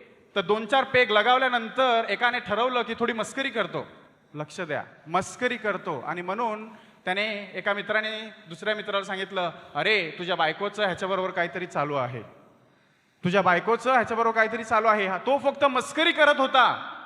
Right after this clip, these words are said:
परंतु ती नशा चढलेली होती. त्याने लगेच त्या रागाच्या भरात बॉटल उचलली, त्याच्या मित्राच्या डोक्यात घातली.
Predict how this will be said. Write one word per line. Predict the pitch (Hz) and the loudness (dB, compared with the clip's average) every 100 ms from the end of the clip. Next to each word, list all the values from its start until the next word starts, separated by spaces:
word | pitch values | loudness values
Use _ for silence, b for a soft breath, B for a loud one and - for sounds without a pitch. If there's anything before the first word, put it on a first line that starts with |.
| - - | -12 0
परंतु | 202 233 220 | 0 0 -4
ती | 226 233 | -4 -4
नशा | 202 190 240 233 | -2 2 4 4
चढलेली | 233 202 208 247 247 | 4 0 2 2 2
होती. | 214 220 214 170 - | 0 0 -4 -2 0
त्याने | 185 202 | 0 2
लगेच | 180 180 233 226 - | 0 4 4 2 2
त्या | 208 | 2
रागाच्या | 175 175 214 220 | 4 4 2 0
भरात | 190 196 202 | 2 2 2
बॉटल | 170 180 233 | 2 0 0
उचलली, | 226 226 240 226 254 | -2 0 -2 0 -4
त्याच्या | 277 - - 190 196 | -4 -14 -12 -8 -8
मित्राच्या | 185 175 180 180 | -8 -6 -6 -4
डोक्यात | 165 156 175 180 | -4 -4 -2 -4
घातली. | 147 143 147 131 | -6 -6 -8 -8